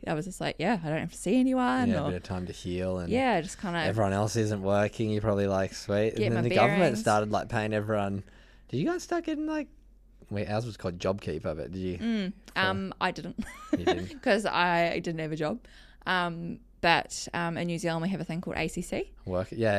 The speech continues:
Speaker 2: yeah, that's what my other friend, um,
Speaker 1: Yeah.
Speaker 2: Brad was talking about this morning. Workers' comp from
Speaker 1: I
Speaker 2: the,
Speaker 1: can't,
Speaker 2: or does it not include that
Speaker 1: accident
Speaker 2: because it
Speaker 1: compensation
Speaker 2: Something.
Speaker 1: something or other. Yeah, basically if you get injured work, at work, they'll
Speaker 2: Yeah.
Speaker 1: pay eighty percent of your wage until you
Speaker 2: Okay.
Speaker 1: get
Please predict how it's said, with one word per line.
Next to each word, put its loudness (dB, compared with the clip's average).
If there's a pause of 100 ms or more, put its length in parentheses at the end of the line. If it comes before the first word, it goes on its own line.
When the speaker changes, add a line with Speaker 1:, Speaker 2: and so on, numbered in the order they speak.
Speaker 2:
yeah, 0
that's -6
what -8
my -4
other -8
friend, -10
um, -20
Speaker 1:
Yeah. 2
Speaker 2:
Brad -4
was -8
talking -4
about -4
this -10
morning. -4
Workers' 2
comp -2
from -2 (1080)
Speaker 1:
I 2
Speaker 2:
the, -
Speaker 1:
can't, 2
Speaker 2:
or 6
does 0
it 0
not 4
include 6
that 6
Speaker 1:
accident -6
Speaker 2:
because 2
it 2
Speaker 1:
compensation -2 (200)
Speaker 2:
Something. -10
Speaker 1:
something 0
or 0
other. 0 (280)
Yeah, 0
basically -4
if -6
you -4
get 2
injured -6
work, -2
at -2
work, -2
they'll -2
Speaker 2:
Yeah. -2
Speaker 1:
pay -2
eighty -6
percent -8
of -4
your -6
wage -4
until -8
you -4 (220)
Speaker 2:
Okay. -12 (180)
Speaker 1:
get -2